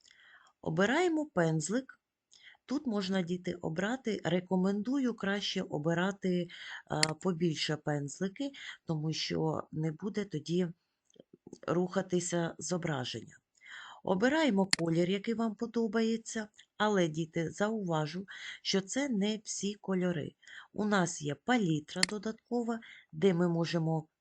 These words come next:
обрати будь-який колір, будь-який відтінок, який нам подобається. Ось тут нижче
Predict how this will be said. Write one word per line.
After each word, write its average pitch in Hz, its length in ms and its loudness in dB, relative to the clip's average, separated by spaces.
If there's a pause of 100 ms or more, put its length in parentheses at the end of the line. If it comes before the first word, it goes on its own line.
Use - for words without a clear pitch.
обрати 214 640 0 (160)
будь-який 175 440 2
колір, 240 440 -2
будь-який 160 500 -2
відтінок, 240 500 -4 (120)
який 156 560 -4
нам 151 280 -2
подобається. - 840 -6 (800)
Ось 185 220 0
тут 214 200 -8
нижче 226 520 0